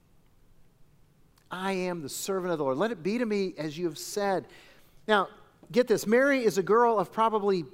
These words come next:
fourteen to sixteen years old. Fourteen to sixteen years old,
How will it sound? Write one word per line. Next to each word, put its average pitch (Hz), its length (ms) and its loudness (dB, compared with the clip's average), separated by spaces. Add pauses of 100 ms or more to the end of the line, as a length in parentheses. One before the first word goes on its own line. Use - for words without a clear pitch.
(120)
fourteen 220 460 0
to 185 60 -4
sixteen 196 540 -6
years 165 360 -4
old. 117 460 -8 (1400)
Fourteen 277 540 0
to 247 100 -6
sixteen 247 480 -6
years 208 180 -2
old, 214 240 0